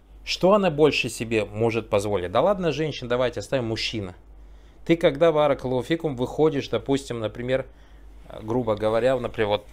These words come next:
самый простой пример. Мужчина вышел на улицу, идут женщины, да? Даже пусть они одеты не по шариату. Он может подойти к одной из них на улице, вот так платье поднять там? А? Нет. А онлайн?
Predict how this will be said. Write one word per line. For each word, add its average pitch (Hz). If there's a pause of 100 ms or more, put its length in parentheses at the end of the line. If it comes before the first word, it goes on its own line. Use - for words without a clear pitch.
(120)
самый 131
простой 107
пример. 101
Мужчина 151
вышел 139
на 120
улицу, 110
идут 135
женщины, 107
да? 127 (540)
Даже 165
пусть 185
они 143
одеты 123
не 120
по 113
шариату. 98 (1400)
Он 131
может 202
подойти 135
к -
одной 123
из 107
них 113
на 113
улице, 120
вот -
так 95
платье 123
поднять 113
там? 101 (760)
А? 160 (960)
Нет. 98 (300)
А 104
онлайн? 120